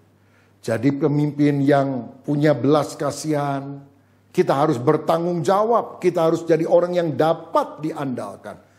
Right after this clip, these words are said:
Ini karakter yang sangat penting. Kalau saudara baca dalam dua Samuel dua puluh tiga, di sana dikisahkan ada tiga pahlawan Daud yang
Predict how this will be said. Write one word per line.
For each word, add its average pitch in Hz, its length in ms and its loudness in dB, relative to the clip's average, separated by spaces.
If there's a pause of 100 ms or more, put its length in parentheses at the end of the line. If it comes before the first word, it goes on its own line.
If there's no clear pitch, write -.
(400)
Ini 196 320 2
karakter 180 560 -2
yang 190 160 -2
sangat 175 320 -6
penting. 202 640 -6 (800)
Kalau 208 160 2
saudara 190 320 0
baca 175 720 0
dalam 165 240 0
dua 175 160 4
Samuel 160 400 0
dua 143 160 2
puluh 147 160 -6
tiga, 127 560 -6 (240)
di 160 160 -6
sana 226 240 0
dikisahkan 180 960 -2 (240)
ada 175 240 2
tiga 226 720 0
pahlawan 202 640 0
Daud 196 240 2
yang 190 160 0